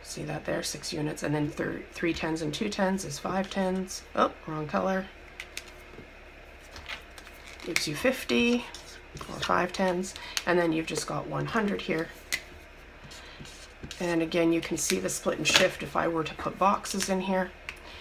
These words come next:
I could really just take these out for now and put my boxes in here, and you'd see the split and shift.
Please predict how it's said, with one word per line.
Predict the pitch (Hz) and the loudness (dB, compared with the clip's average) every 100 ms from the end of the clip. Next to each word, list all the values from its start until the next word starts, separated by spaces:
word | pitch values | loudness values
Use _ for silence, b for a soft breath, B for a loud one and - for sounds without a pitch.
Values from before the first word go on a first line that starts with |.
| B | B
I | - | -6
could | 147 147 151 | -2 -2 2
really | 147 147 | 4 4
just | 147 - | 0 -2
take | - 147 - | -6 -6 -2
these | 170 170 | 0 4
out | 185 202 202 - - - - - - - - - - - - - - - - - - - - | 8 8 6 0 -10 -16 -18 -18 -18 -18 -20 -18 -18 -18 -18 -18 -18 -20 -20 -20 -20 -18 -8
for | 175 | 0
now | 170 170 170 - | 2 4 2 0
and | 151 | -4
put | 143 - | -6 -6
my | 151 | -4
boxes | 151 160 - - 165 | -2 -2 -2 -4 -4
in | 160 | -2
here, | 160 156 | 0 0
and | 147 | 0
you'd | 143 143 | 0 -2
see | 165 | -4
the | 156 | -2
split | 147 - - | -4 -4 -6
and | 156 | -2
shift. | - 233 226 220 - | 0 2 2 0 -10